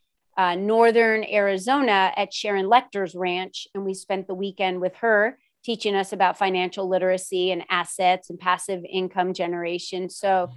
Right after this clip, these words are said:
we, and then we worked with Rachel Jane. So we work with very high level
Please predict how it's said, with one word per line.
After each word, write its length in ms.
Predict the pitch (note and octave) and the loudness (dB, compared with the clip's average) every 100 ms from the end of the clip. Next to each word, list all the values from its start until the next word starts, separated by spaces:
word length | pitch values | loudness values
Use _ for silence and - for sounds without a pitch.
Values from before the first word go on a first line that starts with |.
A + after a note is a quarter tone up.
| - _ _ _ _ _ | -18 _ _ _ _ _
we, 200 | A#3 B3+ | -2 0
and 180 | B3 A#3+ | 0 2
then 140 | B3 | 2
we 120 | B3+ | 4
worked 300 | B3 A3+ A3+ | 4 2 2
with 160 | A3 G3+ | -2 -2
Rachel 360 | G#3 G#3 G#3 G3 | -2 -4 -4 -6
Jane. 680 | F3+ B3+ C4 B3+ B3+ B3+ B3+ _ _ _ _ _ _ _ _ | -2 0 2 2 0 -2 -8 _ _ _ _ _ _ _ _
So 180 | - A3+ | -6 0
we 140 | A3+ | 2
work 220 | A#3 B3 B3 | 4 4 4
with 140 | G#3+ | 4
very 200 | G#3+ G#3 | 4 4
high 300 | G3 G#3 G3 | 4 2 2
level 540 | G3 F#3+ F#3+ F#3 F#3 | 2 0 2 2 0